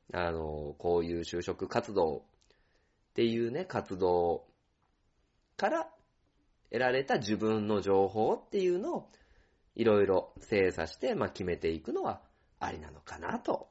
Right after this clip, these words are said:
えー、思ったりします。まあ、なのでね、この何者っていう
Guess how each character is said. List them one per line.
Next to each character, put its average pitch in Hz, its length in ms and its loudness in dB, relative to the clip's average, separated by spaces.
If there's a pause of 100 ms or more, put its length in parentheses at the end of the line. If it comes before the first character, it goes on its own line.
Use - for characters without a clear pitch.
(100)
え 78 300 -10
ー、 76 40 -2
思 92 160 4
っ 110 120 -4
た - 120 -8
り - 80 -14
し - 140 -10
ま 87 140 -2
す。 - 160 -14 (400)
ま 208 120 0
あ、 - 20 2
な 277 120 0
の 285 100 2
で 120 120 6
ね、 98 80 2
こ 113 140 -2
の 104 240 0 (420)
何 151 220 0
者 214 220 -2
っ 349 40 -8
て - 200 -10
い 107 160 0
う 85 220 -6